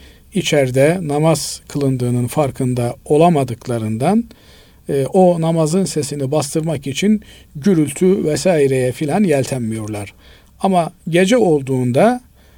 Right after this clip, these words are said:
e, müşrikler kendi alemlerine daldıkları için, fısku fucura yöneldikleri için,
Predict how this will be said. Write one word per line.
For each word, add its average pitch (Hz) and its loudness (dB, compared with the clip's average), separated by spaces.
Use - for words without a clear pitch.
e, 156 -4
müşrikler 160 0
kendi 214 4
alemlerine 139 2
daldıkları 123 -4
için, 170 -4
fısku - -4
fucura 165 2
yöneldikleri 135 0
için, 180 -2